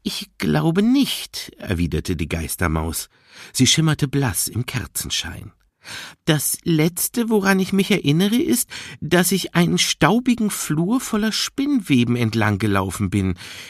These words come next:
in einem Teil des Hauses, in dem ich vorher noch nie gewesen war.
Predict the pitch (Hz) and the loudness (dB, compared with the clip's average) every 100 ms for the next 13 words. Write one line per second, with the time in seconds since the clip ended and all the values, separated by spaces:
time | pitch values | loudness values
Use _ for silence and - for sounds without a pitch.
0 | - 151 156 160 151 - 151 190 208 143 | 0 2 4 2 0 -2 0 2 0 0
1 | 127 196 254 - - - - 165 190 180 | 2 2 0 -2 -12 -12 0 4 6 4
2 | - - 269 233 226 202 202 254 262 302 | 2 -2 0 2 2 2 0 0 2 2
3 | 262 254 175 95 87 - | 4 2 2 2 0 -2